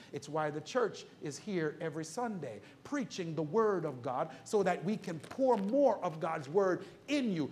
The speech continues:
It's why we have Bible study, so that we can put more of God's Word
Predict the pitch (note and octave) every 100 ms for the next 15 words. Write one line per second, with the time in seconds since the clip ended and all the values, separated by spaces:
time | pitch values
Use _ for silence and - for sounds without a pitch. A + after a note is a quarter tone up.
0 | - C#3 - B2 D3+ F3+ A3 F3 C4+ C#4
1 | A3+ F#3 - - C3+ B2 - - G#3 G3+
2 | A3+ G#3+ F3+ A#3+ E3+ F3 B3+ D#4 B3+ -
3 | - G3 D#3+ F#3+ F#3 C#3 C#3+ G3 F#3